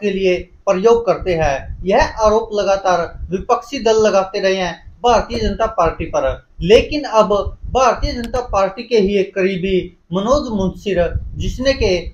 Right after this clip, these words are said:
आदि पुरुष की स्टोरी लिखी थी और डायलॉग लिखे थे, वो बुरे फंसते नजर आ रहे हैं। बॉक्स ऑफिस पर जिस तरह से आदि पुरुष ने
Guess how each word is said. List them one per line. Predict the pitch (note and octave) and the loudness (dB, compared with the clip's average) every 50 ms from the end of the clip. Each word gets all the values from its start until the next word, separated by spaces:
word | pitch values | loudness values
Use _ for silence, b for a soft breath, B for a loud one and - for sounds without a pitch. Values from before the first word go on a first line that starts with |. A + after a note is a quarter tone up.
| - - | -4 0
आदि | F#3+ G3+ G#3 - D4 C#4 | 2 2 2 0 -2 -6
पुरुष | - - A3+ G#3 G3+ - | -6 -6 -6 -6 -6 -8
की | - - A#3+ - | -6 -6 -6 -6
स्टोरी | - - - G#3 G3+ A3+ B3 A3+ | -4 -2 0 2 2 2 0 -2
लिखी | G#3+ G#3+ - - G#3 F#3+ | -2 -4 -2 -2 -2 0
थी | F#3+ G3 F#3 E3+ E3 - - - - | 0 0 2 2 0 -2 -4 -2 2
और | - C#4 B3+ A3+ | 2 2 4 4
डायलॉग | G#3+ G#3 G3+ - G3+ G3+ G3 G3+ | 4 4 4 4 2 0 0 -2
लिखे | F3+ F#3 F3+ - F3 D#3+ D#3 | -2 -2 -2 -2 -2 -2 0
थे, | D#3 D3 C#3 C3+ - - - - | 0 -2 -2 -2 -6 -10 -14 -4
वो | - G#3 C#4 - | 0 2 2 2
बुरे | - G3+ F#3+ A3 A3+ B3+ C4 | 2 0 2 4 4 4 4
फंसते | B3+ G#3+ F#3+ - - A3+ A3 | 2 -2 -6 -4 -2 -2 0
नजर | G3+ G3+ F#3+ F#3 G3+ G#3 | 0 2 0 0 0 0
आ | - D#3 D3+ D#3 | 0 0 2 2
रहे | F3+ F3+ E3 | 2 2 2
हैं। | D3+ C#3+ C3+ B2+ - - - - - D#3 | 2 0 0 -2 -6 -14 -18 -16 -8 -2
बॉक्स | D#3 G3+ C4+ D4 - - - | 2 4 4 4 2 0 0
ऑफिस | A#3+ A#3 A#3 A#3+ A3+ - | 0 0 0 -2 -6 -4
पर | - C4 A#3 F#3+ | -2 -2 -2 -2
जिस | F#3+ A3+ A3+ - - | -2 -4 -4 -4 -2
तरह | G#3+ F#3+ F#3+ | 0 0 0
से | F#3 - F#3+ F3+ E3 D#3+ D#3 - - - - - | 0 0 -2 -2 -2 -4 -6 -8 -10 -8 -2 0
आदि | F#3 G3+ G#3 D4 D4+ D4+ | 2 2 2 2 -2 -4
पुरुष | D4+ - G#3+ G3+ G3+ - G#3 | -4 -4 -6 -6 -6 -4 -4
ने | F#3+ F3 D3+ C#3 | -4 -2 -2 -4